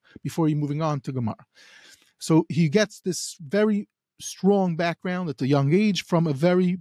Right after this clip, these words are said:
prominent person at the time. Uh, I mean, a prominent person that knew how to tr-, um, teach Talmidim very well. Okay,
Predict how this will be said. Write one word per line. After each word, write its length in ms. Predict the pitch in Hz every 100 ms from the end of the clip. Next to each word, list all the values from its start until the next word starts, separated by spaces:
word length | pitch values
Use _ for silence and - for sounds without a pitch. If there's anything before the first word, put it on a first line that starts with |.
| -
prominent 460 | 175 165 160 151
person 280 | 151 139 143
at 120 | 127
the 80 | 123
time. 220 | - - _ _ - - _ _
Uh, 320 | 147 139 151
I 60 | 180
mean, 160 | 175 170
a 20 |
prominent 540 | - 185 190 185 180 - - _ _
person 300 | 202 185 180
that 140 | 170
knew 200 | 175 190
how 180 | 143 165
to 180 | 160 165 _
tr-, 160 | - -
um, 200 | 147 147
teach 280 | 147 190 -
Talmidim 460 | - 151 156 139 135
very 160 | 123
well. 240 | 117 - - _ _ - - _ _
Okay, 160 | 247 -